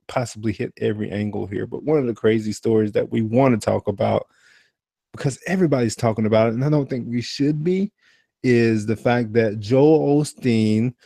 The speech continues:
was called out on social media because people said that he closed his church, uh, to those who were victims of the storm. So people took pictures and,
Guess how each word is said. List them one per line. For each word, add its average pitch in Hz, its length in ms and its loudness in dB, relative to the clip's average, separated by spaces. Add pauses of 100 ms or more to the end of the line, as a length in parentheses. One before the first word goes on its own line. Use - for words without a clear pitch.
(240)
was 113 180 0
called 120 460 2
out 110 220 4
on 107 80 -6
social 113 400 -6
media 107 380 -2
because 117 380 -8
people 120 400 -6
said 113 680 -4 (360)
that 104 260 -4
he 113 220 -4
closed 143 880 2
his - 280 -6
church, - 600 -6 (720)
uh, 104 280 -4
to 104 540 -4 (240)
those 107 480 2
who 113 160 -6
were 104 220 -2
victims 104 520 -6
of 101 200 -6
the - 100 -14
storm. 120 420 -10 (640)
So 113 220 2
people 123 380 -2
took - 240 -10
pictures 151 840 2
and, 110 280 -6